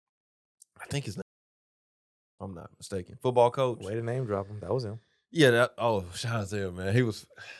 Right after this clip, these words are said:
Speaker 1: it's easy class, easy class. But, you know what I'm saying? It used to be times that we didn't do work. And I sucked at, um, science. So I would take the homework home and just make stuff up 'cause I sucked at science. All right, but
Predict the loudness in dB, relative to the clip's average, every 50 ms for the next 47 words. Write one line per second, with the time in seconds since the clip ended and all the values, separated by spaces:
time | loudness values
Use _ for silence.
0 | -20 -20 -20 _ _ _ -12 -2 2 4 4 4 4 2 2 2 4 4 2 0
1 | -2 -4 -4 -4 -4 0 2 4 4 4 2 0 4 6 6 6 6 4 -2 _
2 | _ _ _ _ _ _ _ _ _ _ _ -4 2 6 6 6 8 6 4 4
3 | 4 2 2 0 0 2 4 4 4 4 4 2 4 2 2 2 4 6 6 6
4 | 6 4 2 2 2 2 4 2 0 4 6 6 6 6 4 -2 -2 0 -2 0
5 | 0 0 0 -2 -2 -2 0 0 -2 -4 -8 -14 -16 -20 -20 _ _ _ 4 6
6 | 8 8 8 6 6 2 2 0 2 0 -2 -2 0 0 0 -2 -2 -2 -2 -2
7 | -2 -2 -2 -2 -2 0 0 0 0 2 2 2 2 2 0 0 0 0 0 0
8 | 2 2 -2 -2 -2 -4 -8 -8 -8 -10 -10 -14 -18 -20 -20 -20 _ _ _ _
9 | _ _ _ _ _ _ _ _ _ _ _ _ _ _ _ _ -20 -20 _ _
10 | _ _ -4 2 4 6 6 6 4 4 4 2 2 2